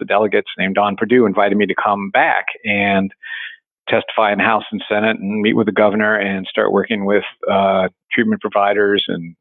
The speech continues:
you know, county officials and all that. And that really, um, focused me on opioids. I mean, I'd, I'd always been interested. I'd started my career with the things that were important then. You know, cocaine was very big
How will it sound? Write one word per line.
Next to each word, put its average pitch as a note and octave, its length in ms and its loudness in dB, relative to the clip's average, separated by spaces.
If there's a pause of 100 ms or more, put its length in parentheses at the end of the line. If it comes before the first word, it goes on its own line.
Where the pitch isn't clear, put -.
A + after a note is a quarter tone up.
you - 60 0
know, F2 80 -4
county G#2+ 320 0
officials G2 440 0
and G2 80 -2
all F#2+ 180 2
that. F#2 240 2 (600)
And A2+ 140 2
that B2 200 2
really, A2 720 4 (120)
um, F#2 420 0 (440)
focused A#2 400 2
me G2 160 0
on F#2 160 0
opioids. E2+ 640 0 (140)
I - 60 4
mean, G#2 160 0
I'd, G#2+ 200 0
I'd A2 160 2
always C3 280 4
been A2+ 160 2
interested. G2+ 520 0 (160)
I'd - 100 -2
started A#2 200 2
my G2+ 100 2
career G2+ 340 2 (500)
with C3+ 160 0
the A#2+ 120 2
things A2+ 240 2
that A2+ 100 4
were G2 120 4
important G2+ 400 0
then. A2 160 2
You F2+ 80 0
know, F2+ 80 0
cocaine F#2+ 560 -2
was F2+ 180 0
very F#2 200 2
big F#2+ 240 0